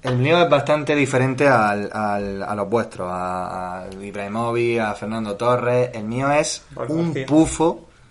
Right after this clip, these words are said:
Speaker 1: pero con todas las letras, un verdadero pufo, que, que no es que lo haya escogido por, por, bueno, por sus actuaciones en el Madrid y tal. No, no. Lo he escogido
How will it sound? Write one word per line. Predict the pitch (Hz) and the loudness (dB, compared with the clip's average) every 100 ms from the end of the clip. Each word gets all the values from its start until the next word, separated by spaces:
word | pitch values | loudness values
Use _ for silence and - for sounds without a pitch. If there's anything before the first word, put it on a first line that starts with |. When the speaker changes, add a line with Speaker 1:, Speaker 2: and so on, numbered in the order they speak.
| _ - | _ -8
Speaker 1:
pero | - 127 127 | 0 4 4
con | 127 123 120 | 4 2 4
todas | 151 170 | 6 6
las | 151 120 | 6 2
letras, | 107 - 98 - - | 0 -2 -6 -8 -4
un | 156 | 2
verdadero | 160 151 127 131 123 | 4 6 4 6 4
pufo, | 127 139 - 101 - - - - - - - - | 6 4 4 -8 -10 -20 -20 -20 -20 -20 -20 -2
que, | 131 120 117 117 - - - - - | 2 4 2 0 -4 -14 -16 -20 -12
que | - 117 | -4 0
no | 135 | 0
es | |
que | - 180 | 2 4
lo | |
haya | 170 160 | 6 6
escogido | 143 135 - 147 143 | 4 -2 2 2 2
por, | 135 135 131 131 127 113 | 4 6 6 6 4 0
por, | 110 123 117 110 110 | -6 -4 -2 -4 -4
bueno, | 127 143 | -4 -4
por | 127 | -6
sus | 113 107 | -6 -6
actuaciones | 104 - 113 101 123 127 123 123 | -6 -6 -6 -4 0 2 2 -2
en | 117 | -2
el | 113 | 0
Madrid | 107 117 139 135 131 | 0 0 0 0 0
y | 127 | -2
tal. | 127 123 | -4 -4
No, | 156 | -2
no. | 190 175 - - - - - - | 0 0 -6 -18 -20 -20 -20 -6
Lo | 139 | 6
he | 180 | 6
escogido | 185 180 170 185 196 | 8 6 8 6 6